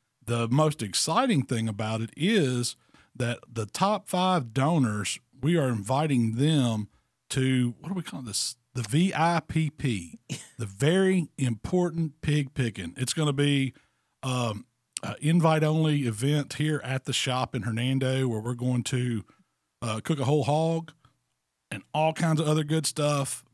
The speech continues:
Speaker 1: We're gonna have football game on the big screen. We're gonna have a good time. It's gonna be socialized. You're gonna learn how to cook a hog. You're gonna learn, you know, all kinds of stuff. We're answering questions, hanging out.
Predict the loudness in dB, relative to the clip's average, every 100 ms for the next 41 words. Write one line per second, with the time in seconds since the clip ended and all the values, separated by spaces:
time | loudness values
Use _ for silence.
0 | -10 -6 -4 -2 -2 -2 -2 -6 _ _
1 | _ _ _ _ _ -2 2 4 2 2
2 | 2 2 4 4 4 2 0 0 2 2
3 | 4 4 2 0 -4 -6 -4 -4 -4 -6
4 | -4 -2 2 2 2 0 -2 -4 -2 0
5 | 0 0 0 2 0 0 0 2 2 2
6 | 2 0 0 -2 0 0 0 0 -2 -2
7 | 0 0 -2 -2 -4 -4 -2 -2 -2 -2
8 | -2 -2 -2 -2 -2 -2 -2 -4 -4 -2
9 | -2 -4 -4 -2 0 2 0 -2